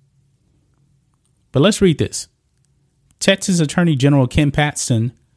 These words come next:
a Republican, pointed out on Twitter that Rachel Levine is a man and was subsequently flagged for hateful conduct by the social media giant. Earlier this week, U S A Today chose Assistant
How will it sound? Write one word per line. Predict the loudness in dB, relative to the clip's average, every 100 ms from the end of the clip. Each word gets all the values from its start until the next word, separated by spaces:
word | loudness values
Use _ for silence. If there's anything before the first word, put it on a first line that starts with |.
| _ _ _ _ _ -6
a | -4
Republican, | -2 2 2 2 0 0
pointed | 2 2 2 2
out | 2
on | 2
Twitter | 0 2 2
that | 2 2 2
Rachel | 0 2 2
Levine | 2 2 2
is | 2
a | 2
man | 2 2 2 -2 -12 _ _ _ _ _ _ _ 0
and | 2
was | 2 2
subsequently | 0 0 -2 -2 0 0 -2 -4
flagged | -2 0 0 0
for | 2 2 0 _
hateful | -4 -4 0 0 0 -2 _ -2
conduct | 2 2 0 -6 _ _ _ _ _ _ _ _ _ _ _
by | 2 2 4 2
the | 0 -2 0
social | 0 0 2 2
media | 2 2 0
giant. | 0 0 -2 -10 _ _ _ _ _ _ _ _ _ _ _ _ 2
Earlier | 4 6 4
this | 2 0
week, | 2 0
U | 2 2
S | 2 0
A | 0
Today | 2 0
chose | 0 2 2 2
Assistant | 0 0 2 0 -2